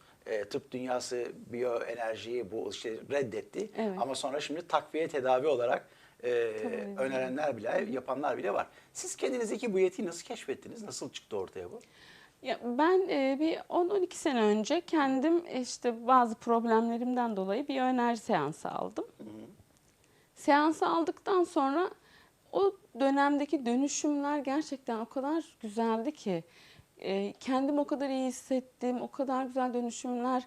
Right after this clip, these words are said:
Speaker 2: işte, e, hayata bakış açım değişti.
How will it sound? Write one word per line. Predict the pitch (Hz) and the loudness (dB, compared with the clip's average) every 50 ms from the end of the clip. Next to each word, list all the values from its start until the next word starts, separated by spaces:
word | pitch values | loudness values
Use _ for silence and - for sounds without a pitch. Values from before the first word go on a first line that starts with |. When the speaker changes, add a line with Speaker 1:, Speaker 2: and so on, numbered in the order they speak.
| - - - - - - | -6 -18 -20 -20 -20 -12
Speaker 2:
işte, | - - 277 254 254 247 - - | -6 0 2 2 2 2 -2 -6
e, | - - 226 220 220 226 226 208 | -2 0 2 2 2 2 2 2
hayata | 240 240 254 247 247 - 254 226 | 2 4 4 4 2 2 0 -2
bakış | 247 - - 240 - | -2 -4 -6 -6 -6
açım | 269 - - 285 269 254 | -4 -2 -2 -2 0 2
değişti. | 254 254 254 254 240 - - - - 247 233 247 247 | 2 2 2 2 0 -2 -4 -2 2 4 4 4 4